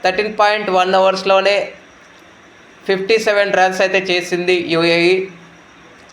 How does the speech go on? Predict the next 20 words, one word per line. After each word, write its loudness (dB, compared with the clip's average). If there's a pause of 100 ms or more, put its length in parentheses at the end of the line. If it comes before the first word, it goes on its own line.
(680)
So, 4
సెవెన్ 2
రన్స్ 2
ఇచ్చి -2
ఫోర్ 2
వికెట్స్ -2
తీశాడు 2 (340)
కుల్దీప్ 0
యాదవ్. 0
తను 2
వేసిన 0
ఫస్ట్ 0
ఓవర్లోనే 0 (420)
మూడు 2
వికెట్లు 0
తీసుకోవడం 0
జరిగింది. -2 (460)
అక్కడే -2
మ్యాచ్ -4
మొత్తం -4